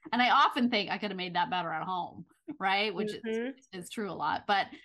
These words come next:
Speaker 1: you know, those little things, those little ways you spend, and subscriptions and, is another big one. Like, oh my goodness, like, all the little ways, those leaky things that you signed up for things, and then you never even check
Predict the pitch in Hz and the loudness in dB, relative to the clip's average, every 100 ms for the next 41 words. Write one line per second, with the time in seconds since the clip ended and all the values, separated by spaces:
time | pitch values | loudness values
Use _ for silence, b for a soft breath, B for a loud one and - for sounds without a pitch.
0 | B 247 262 254 269 254 269 285 302 349 | B -2 2 2 0 -2 -2 0 0 -2
1 | 370 466 294 240 208 254 262 269 - 277 | -4 -4 -2 -4 -2 -4 -4 -4 -6 -6
2 | 220 208 - 196 - 359 - 294 - 208 | -6 -6 -6 -10 -8 -6 -2 -2 0 -4
3 | - 196 196 185 190 175 175 185 220 233 | -4 -4 -2 -2 -2 -6 -6 -4 0 0
4 | 320 339 _ _ _ _ _ _ _ _ | 0 -6 _ _ _ _ _ _ _ _
5 | - 185 - 196 220 214 180 190 196 175 | -4 -4 -2 2 2 2 0 -2 -4 -4
6 | 170 - 180 - 196 208 247 277 240 226 | -6 -6 -8 2 6 6 4 2 2 2
7 | 214 214 196 208 220 214 220 247 226 202 | 2 0 -4 -4 -6 -4 -6 -2 -2 -2
8 | 180 185 196 - 208 208 - 208 196 220 | -4 -4 -4 0 0 0 -2 -4 -4 -2
9 | 233 233 233 220 190 175 - 175 | 0 0 0 0 -4 -6 -6 -8